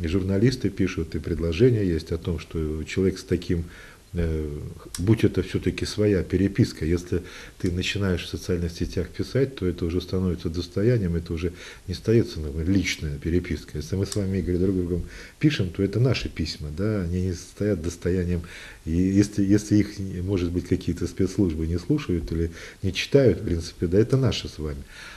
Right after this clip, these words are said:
А если в социальных сетях выходишь с мыслью, то это уже мнение остаётся достоянием многих людей, и многие люди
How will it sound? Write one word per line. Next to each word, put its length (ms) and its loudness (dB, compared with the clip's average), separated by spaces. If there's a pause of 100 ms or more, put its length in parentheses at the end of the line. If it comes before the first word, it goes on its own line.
(100)
А 140 2
если 160 6
в 60 2
социальных 460 4
сетях 380 4
выходишь 440 2
с 60 0
мыслью, 360 4
то 380 6
это 280 4
уже 380 4
мнение 480 6 (300)
остаётся 380 4
достоянием 640 6
многих 440 4
людей, 300 8
и 20 6
многие 300 6
люди 260 6